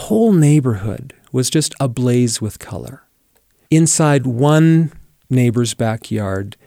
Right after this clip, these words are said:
it was clear they had planted some daffodil bulbs, just blossoming now. In someone else's yard, tulips. And looking over this fence, I'm seeing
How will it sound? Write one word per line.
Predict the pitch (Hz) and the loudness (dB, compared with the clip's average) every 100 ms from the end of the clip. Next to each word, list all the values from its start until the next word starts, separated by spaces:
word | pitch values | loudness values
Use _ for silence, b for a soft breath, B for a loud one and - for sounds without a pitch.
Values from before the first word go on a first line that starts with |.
| b | b
it | 139 | 0
was | 131 | 0
clear | - 147 131 | 0 0 2
they | 127 | 0
had | 110 | -2
planted | 123 117 123 | -4 -2 -4
some | - 117 | -4 -4
daffodil | 110 104 - - 92 | -2 -4 -6 -8 -8
bulbs, | 95 95 - - - - - | -8 -10 -10 -12 -14 -16 -10
just | - 120 - - - _ | -2 -2 -4 -10 -20 _
blossoming | 120 123 117 123 120 - 107 101 101 | -8 -2 0 0 -2 -4 -6 -4 -4
now. | 98 95 92 95 98 B B | -4 -4 -6 -8 -10 B B
In | - 123 120 | -4 -2 0
someone | - 131 123 | 0 0 0
else's | 123 123 - 107 107 | -2 -4 -6 -6 -4
yard, | 101 101 101 - | -4 -4 -6 -10
tulips. | - 107 98 95 - - 110 | -6 -4 -6 -10 -14 -12 -8
And | 104 107 B B B B B | -8 -10 B B B B B
looking | 117 113 120 | -6 -2 -2
over | 113 113 113 | 0 -2 -2
this | 107 120 - | -2 -2 -4
fence, | - 110 113 - 113 | -4 -4 -2 -4 -6
I'm | 104 | -6
seeing | - 113 107 107 | -6 -4 -4 -4